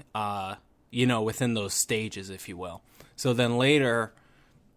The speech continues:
it translates into something different. It manifests itself into something different. And that is the very death-heavy fascination with death-heavy, glorification of death-heavy work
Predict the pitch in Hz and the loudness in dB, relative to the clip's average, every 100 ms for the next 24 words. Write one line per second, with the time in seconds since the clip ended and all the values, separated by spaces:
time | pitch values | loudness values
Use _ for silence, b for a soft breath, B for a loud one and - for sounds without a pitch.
0 | _ 131 131 - 143 139 135 123 123 123 | _ -2 -2 0 4 4 4 2 0 0
1 | - 113 110 107 120 107 104 117 110 104 | 0 -4 -4 -2 -2 -2 -2 -2 0 0
2 | 117 120 117 - 123 120 - 117 - - | 4 4 4 0 0 2 0 -2 -4 -2
3 | 98 95 98 98 - 101 98 98 104 - | 0 -2 -8 -6 -4 -4 -6 -8 -10 -10
4 | 98 101 107 113 107 104 101 107 101 117 | -12 -4 2 2 2 -4 -6 -8 -4 0
5 | 127 120 92 113 113 - 113 104 101 92 | 2 0 -2 0 -2 -2 -4 -2 -6 -6
6 | - 110 110 - 104 113 117 107 110 104 | 0 2 2 0 -4 -4 -4 -6 -4 -4
7 | 113 101 98 B B B B - 120 131 | -4 -4 -6 B B B B -8 -2 4
8 | 147 180 151 127 113 113 101 - 98 98 | 6 6 4 0 -4 -4 -2 -4 -8 -14
9 | - - 120 113 101 113 98 - 107 95 | -20 -2 2 2 0 0 0 -4 -8 -8
10 | 92 101 _ b b 117 120 104 - | -10 -16 _ b b 0 0 0 -6